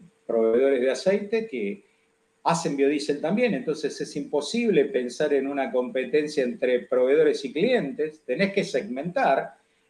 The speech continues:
Es como en el automovilismo, la competencia se da por categorías. Y en el caso del bioetanol, perdón, en el caso del bio-, estoy un poquito resfriado, disculpe.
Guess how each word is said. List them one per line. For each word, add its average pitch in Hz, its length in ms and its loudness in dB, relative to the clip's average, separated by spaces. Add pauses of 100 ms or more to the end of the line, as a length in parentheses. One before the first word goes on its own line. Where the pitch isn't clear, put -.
(100)
Es 175 260 0
como 156 680 4 (220)
en 139 140 -6
el 143 120 4
automovilismo, 147 1000 2
la 120 180 0
competencia 131 1080 -2
se - 240 -4
da 143 160 6
por 120 160 0
categorías. 123 840 0 (920)
Y 127 160 2
en 135 120 4
el 135 160 -2
caso 190 380 4
del 175 160 0
bioetanol, 196 800 2 (1080)
perdón, 107 420 -2 (1600)
en 113 140 -8
el 113 100 -6
caso 147 300 0
del 135 120 0
bio-, 139 140 -2
estoy 143 200 -8
un 131 60 -12
poquito 131 380 -4
resfriado, 101 600 -4
disculpe. 104 520 -10